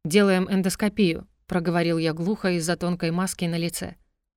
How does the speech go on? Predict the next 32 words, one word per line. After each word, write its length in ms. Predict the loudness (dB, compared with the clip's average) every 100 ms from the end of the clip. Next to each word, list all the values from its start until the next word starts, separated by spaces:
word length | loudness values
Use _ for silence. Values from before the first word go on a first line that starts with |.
| _
«Но», 480 | 2 4 6 4 2 -2 _ -2
удивилась 500 | 2 4 4 2 0
медсестра, 500 | -2 -2 -6 -2 -2
протягивая 560 | 0 0 2 2 2 2
мне 140 | 0
скальпель, 480 | -2 -4 -4 -6 -12 _ _ _ 0
«в 20 |
карте 320 | 2 4 2
указана 440 | 2 2 4 2
обширная 440 | 2 2 2 2 0
операция». 580 | 0 0 0 -2 -6 -16 _ _ _ _ _ 0
«Я 160 | 4
гораздо 360 | 6 4 4 2
лучше 320 | 2 0 0
вас 260 | 2 2 0
знаю, 460 | -2 0 2 2
что 240 | 0 0 0
там 160 | 2
написано. 540 | 2 0 -2 -4 -6 -12 _
Я 200 | 4 4
сам 260 | 6 4 4
заполнял 540 | 4 2 2 2 0
ее. 500 | 0 0 0 0 -4 0
Готовим 500 | 2 4 4 4 4
эндоскопию», 720 | 2 0 0 0 2 2 -2 _ 2
резко 340 | 4 2 0
напомнил 440 | -4 -2 -2 0
я 220 | 0 0 0
о 20 |
своих 320 | 0 -2 -2
соответствующих 840 | -4 -2 0 -2 -2 -4 -4 -4
полномочиях. 760 | -2 0 0 0 -2 -6 -10 -14